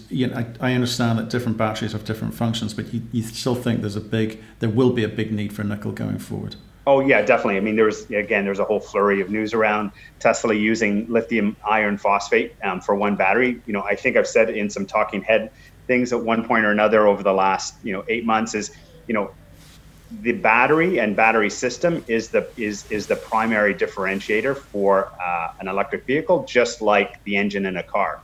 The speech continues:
Speaker 2: So, you know, in the globe, there isn't one single engine that's used in every automobile. So,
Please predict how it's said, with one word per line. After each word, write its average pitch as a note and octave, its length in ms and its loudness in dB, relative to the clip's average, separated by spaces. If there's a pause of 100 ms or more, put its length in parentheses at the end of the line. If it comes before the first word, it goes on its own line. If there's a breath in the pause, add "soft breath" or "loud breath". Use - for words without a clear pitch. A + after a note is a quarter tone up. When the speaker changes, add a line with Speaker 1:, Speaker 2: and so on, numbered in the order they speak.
(320 loud breath)
Speaker 2:
So, G2 400 2
you A2 80 -4
know, F2+ 180 -8 (100)
in A#2 100 4
the A#2 80 4
globe, G#2+ 360 4
there G#2 140 2
isn't G2 220 -2
one G#2 240 0
single G2 380 -4
engine B2+ 380 -4
that's - 200 -4
used G2+ 200 -6
in F#2+ 100 -6
every F2+ 200 -4
automobile. G#2+ 680 -2
So, G2 440 2